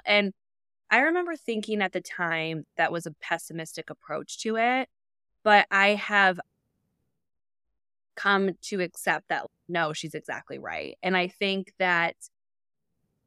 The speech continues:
for somebody to think that they can, like I said, i-, is what creates this really limited bandwidth that results in really intense burnout. And I've experienced that myself firsthand.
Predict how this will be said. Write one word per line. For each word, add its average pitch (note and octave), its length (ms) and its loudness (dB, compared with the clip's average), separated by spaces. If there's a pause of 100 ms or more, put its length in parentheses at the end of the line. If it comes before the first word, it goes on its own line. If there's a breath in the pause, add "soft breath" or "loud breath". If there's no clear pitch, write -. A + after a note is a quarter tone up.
(760)
for G3 180 -2
somebody G3+ 440 0
to F3+ 60 0
think F#3 260 -2
that F3+ 140 -4
they E3 140 0
can, E3+ 880 2 (400)
like E3 220 4
I D#3+ 100 4
said, F3 260 4
i-, - 200 -4
is E3+ 140 -4
what E3+ 200 -2
creates F#3 800 -2
this E3 680 -6 (140)
really G3+ 560 -6
limited F3 500 -2
bandwidth D#3 600 -2 (140)
that D3 140 0
results D#3 460 -6
in B2+ 380 -12
really E3+ 300 -4
intense D3 440 -4 (120)
burnout. C#3 240 -6 (260)
And E3+ 140 -4
I've E3 220 0
experienced E3 680 -4
that C3+ 160 -2
myself C3+ 440 -8
firsthand. - 640 -8